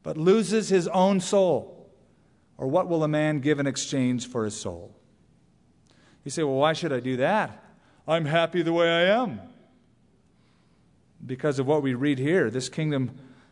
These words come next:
of the world has weak foundations. It's gonna be toast soon. It'll be destroyed soon.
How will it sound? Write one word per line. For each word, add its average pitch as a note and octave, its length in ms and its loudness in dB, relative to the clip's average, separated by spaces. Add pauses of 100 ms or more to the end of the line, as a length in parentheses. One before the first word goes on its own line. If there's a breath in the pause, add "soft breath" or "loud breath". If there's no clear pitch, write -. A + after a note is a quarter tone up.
(120)
of B2+ 140 -6
the C3+ 80 2
world E3+ 320 4
has C3+ 180 -2
weak F3 220 -4
foundations. C3+ 580 -2
It's A#2+ 140 -10
gonna - 160 -6
be A#2+ 340 -6 (160)
toast - 580 -6 (360)
soon. F#2 460 -10 (600 soft breath)
It'll D3 160 -4
be C3 100 -2
destroyed A#2+ 880 -2
soon. F#2 540 -10